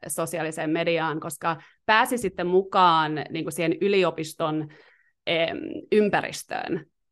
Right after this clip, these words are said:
sosiaalisen median kautta. Että mä sain sen sähköpostiosoitteen, kun mä olin vielä high schoolissa, ja siis me juostiin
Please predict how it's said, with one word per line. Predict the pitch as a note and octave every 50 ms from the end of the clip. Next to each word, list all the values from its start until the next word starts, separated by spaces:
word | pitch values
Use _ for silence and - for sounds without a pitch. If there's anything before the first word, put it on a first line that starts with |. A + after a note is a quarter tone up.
| _ - -
sosiaalisen | - - F3+ E3 F#3 E3+ D#3+ D#3+ D3+ D#3 D#3
median | D#3 D3+ C#3+ C#3 G2+ - -
kautta. | - - G2 - - _ - - - D3 - _
Että | F#3 F#3 - -
mä | F#3 F#3
sain | F3+ G#3 A3 A3+ A3+ G#3
sen | G#3+ F#3+ F3+ F3 E3+ E3+
sähköpostiosoitteen, | E3+ G#3 G#3 A3 - A3+ - F#3+ F3+ - - E3 E3 D#3+ F3 D#3 D3+ - E3+ E3 D#3+
kun | E3+
mä | F3 F3
olin | F3 E3 E3 E3+
vielä | G3+ G#3 G3 F#3 E3+
high | F#3 G#3 G3+ G#3+ A#3
schoolissa, | - - F4 E4+ F4 F4+ F4+ F4 - - G#4 G4+ G4+ - - - - - _ -
ja | G3+ G3 F#3 F3+ E3+ -
siis | - - G3+ F3+ G3+
me | G3
juostiin | F#3+ G3+ G#3+ A3 G#3 G#3 - - - F3+ F3 F3 E3 E3 D#3